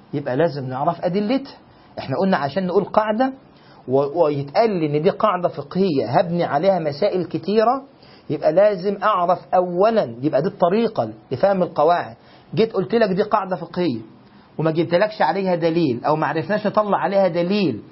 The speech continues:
يدخل عليها على أنها قاعدة يبين أنها قاعدة، ففي هذه الحالة ليس، هذه ليست بقاعدة، ولا يصح للإنسان أن يستخدمها كقاعدة. طيب، هذه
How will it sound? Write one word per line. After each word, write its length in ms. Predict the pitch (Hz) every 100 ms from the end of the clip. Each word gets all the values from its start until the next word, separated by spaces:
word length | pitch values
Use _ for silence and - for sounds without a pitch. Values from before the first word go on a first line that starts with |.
| - -
يدخل 360 | 170 208 - 190
عليها 520 | 151 170 208 170 147
على 260 | 107 131 127
أنها 220 | 165 208
قاعدة 560 | 208 190 185 226 254 269 - - - - - - -
يبين 560 | 151 143 247 226 220
أنها 280 | 202 196 226
قاعدة، 560 | 202 180 151 226 165 98 - - -
ففي 180 | 123 151
هذه 380 | 190 190 160
الحالة 580 | 165 - 156 160 175 196 190 - - - -
ليس، 220 | 156 185
هذه 320 | 151 170 156 151
ليست 260 | 170 151
بقاعدة، 580 | 131 123 - 117 131 101 - - - - -
ولا 240 | 151 175 160
يصح 480 | 143 - 185 -
للإنسان 520 | 143 143 135 131 151 175
أن 200 | 139 139
يستخدمها 880 | 120 - 120 123 151 151 147 156 156 - - - -
كقاعدة. 560 | 156 - 139 143 123 104 - - - - -
طيب، 340 | 147 147 147 143 - - - -
هذه 300 | - 240 226